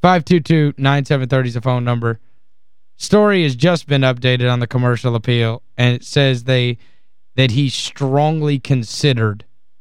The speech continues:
but has not spoken to Memphis. Good.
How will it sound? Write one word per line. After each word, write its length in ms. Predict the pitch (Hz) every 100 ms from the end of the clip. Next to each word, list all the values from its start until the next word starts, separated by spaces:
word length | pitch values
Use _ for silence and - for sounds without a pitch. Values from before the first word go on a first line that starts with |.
| - - - - - - - -
but 140 | 127 127
has 160 | 120
not 300 | 131 139 139
spoken 580 | - - 135 139 160 151
to 140 | -
Memphis. 540 | 156 160 160 175 156 - - - -
Good. 400 | 127 165 147 110